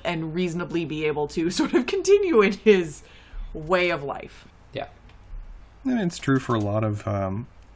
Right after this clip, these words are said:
Speaker 3: cultural movements that have analyzed and looked at issues of class or racial oppression, that a lot of the original leaders of that mo-, those movements were decidedly middle-class philosophers.
Speaker 1: Mm-hmm.
Speaker 2: Mm-hmm.
Speaker 3: Um,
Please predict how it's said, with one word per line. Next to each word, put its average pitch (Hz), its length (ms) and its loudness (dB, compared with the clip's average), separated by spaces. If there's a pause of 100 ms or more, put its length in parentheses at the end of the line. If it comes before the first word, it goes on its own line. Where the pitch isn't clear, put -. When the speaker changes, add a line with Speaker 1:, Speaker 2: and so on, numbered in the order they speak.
(120)
Speaker 3:
cultural 165 540 2
movements 113 460 2
that 104 100 -4
have 98 80 -4
analyzed 104 540 0
and 98 100 -2
looked 104 220 -4
at 101 40 -4
issues 101 280 -2
of - 100 -10
class 98 540 0
or 98 40 -4
racial 98 300 -2
oppression, 104 480 0
that 95 100 -4
a 101 40 -2
lot 107 260 6
of 107 60 0
the 107 80 4
original 104 340 0
leaders 107 300 2
of 95 60 -4
that 95 140 -2
mo-, 113 300 0
those 101 220 0
movements 139 420 4
were 110 200 4
decidedly 117 840 4
middle-class 110 600 0
philosophers. 107 800 -4
Speaker 1:
Mm-hmm. 185 140 0
Speaker 2:
Mm-hmm. - 720 -6
Speaker 3:
Um, 95 320 4